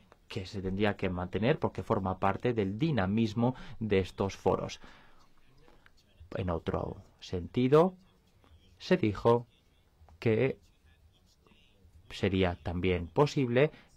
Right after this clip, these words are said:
que un, se dedicara un día a cada tema y que hubiera varias sesiones y distintos formatos durante esa misma jornada. En cuanto a la din-, las coaliciones dinámicas,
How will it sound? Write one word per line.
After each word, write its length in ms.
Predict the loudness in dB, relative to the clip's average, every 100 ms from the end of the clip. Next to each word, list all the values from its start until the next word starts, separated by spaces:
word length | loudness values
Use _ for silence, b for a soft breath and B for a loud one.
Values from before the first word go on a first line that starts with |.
| -2
que 240 | -2 -2 -6 0
un, 380 | 2 4 2 -2
se 180 | -2 0
dedicara 500 | 0 2 2 2 0
un 300 | 0 0 0
día 340 | 2 2 2 -2
a 140 | -12
cada 340 | -4 -2 -2 2
tema 460 | 4 4 4 0 -6 -14 -16 -18 -20 -20 -20 -20 -20 -20 -20 -20 -20 -20 -14 0
y 200 | 0 0
que 280 | -2 -2 -2
hubiera 540 | -2 0 2 0 0 -10 -16
varias 500 | -8 -8 -4 -4 -2
sesiones 720 | -4 0 2 2 2 -2 -6 -10
y 100 | -8
distintos 520 | -6 -6 -8 -4 -4
formatos 580 | -2 0 0 2 2 2
durante 320 | 0 0 -4
esa 160 | -6 -4
misma 420 | -4 -4 -4 -4
jornada. 680 | 0 0 2 0 0 -4 -8 _ _ _ _ _ _ _ b b b b b
En 100 | 0
cuanto 280 | 2 4 6
a 20 |
la 140 | 6
din-, 440 | 4 0 0 0 2
las 220 | 2 2
coaliciones 720 | -2 2 2 4 4 4 2
dinámicas, 720 | 2 2 0 -4 -4 -4 -8